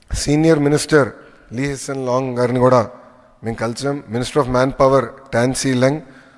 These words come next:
హోమ్ మినిస్టర్, ఆ, షణ్ముగం గారిని, ఎంఓఎస్ దినేష్ వాసుదాస్ గారిని కూడా మేము కలుస్తాం జరిగింది. నాలుగు రోజుల్లో గౌరవ ముఖ్యమంత్రి గారు ఇరవై ఆరు one on one మీటింగ్లు పెట్టుకున్నారు.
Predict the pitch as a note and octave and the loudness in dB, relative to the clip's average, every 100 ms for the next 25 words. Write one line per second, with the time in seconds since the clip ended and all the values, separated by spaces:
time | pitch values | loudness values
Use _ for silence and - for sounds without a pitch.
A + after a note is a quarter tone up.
0 | _ _ - A2+ C3+ C#3 C#3 - C#3+ A#2+ | _ _ -4 0 2 4 2 2 2 2
1 | - - - _ _ _ _ - G#2 G#2 | -2 -20 -20 _ _ _ _ -10 -6 -4
2 | G#2 B2+ C3 C3 C3+ B2+ B2+ C#3+ D#3+ - | -2 0 0 0 2 2 2 -2 -6 -4
3 | A2 C3 C#3+ C3 - A2 C3+ C#3+ B2+ B2 | 0 4 4 2 -4 -4 0 0 -2 -4
4 | - B2 B2+ A2+ A#2+ A#2+ A#2+ A#2+ G#2+ - | -4 -6 -6 -6 -8 -6 -4 -2 -4 -10
5 | - _ _ _ G#2 A2 - A#2 A2 C3 | -20 _ _ _ -2 0 0 -2 -2 -4
6 | A2+ A2+ A2+ B2+ B2+ E3+ - _ _ _ | -2 -2 -2 -2 -4 -8 -14 _ _ _
7 | - A2 C3+ D#3 D#3 E3+ E3 F3 D#3 - | -6 0 2 2 2 2 4 4 4 0
8 | - C3+ C3+ B2 D3 C#3+ C#3+ - C#3 C#3+ | -4 -2 -2 -4 -4 -4 -4 -4 0 2
9 | C#3+ B2 B2+ D3 D3 C#3+ C3 C3 C#3+ C#3+ | 2 0 2 4 6 4 2 0 -2 -2
10 | C3+ B2+ - C3 B2 A#2+ - A#2+ C3 | -4 -6 -6 -6 -6 -6 -8 -14 -14